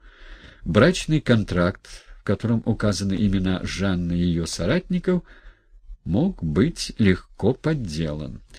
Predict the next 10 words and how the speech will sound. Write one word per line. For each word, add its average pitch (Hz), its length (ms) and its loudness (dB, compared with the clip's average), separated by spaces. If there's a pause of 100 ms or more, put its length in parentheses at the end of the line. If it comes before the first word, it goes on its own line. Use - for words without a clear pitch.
(800)
Проверенным 180 640 2
принципом 160 640 0
при 135 280 0
изучении 135 540 0
запутанных 120 720 0
дел 175 240 0
служит 131 720 -4 (140)
определение 117 1040 2
заинтересованных 117 1120 0
сторон. 85 640 -2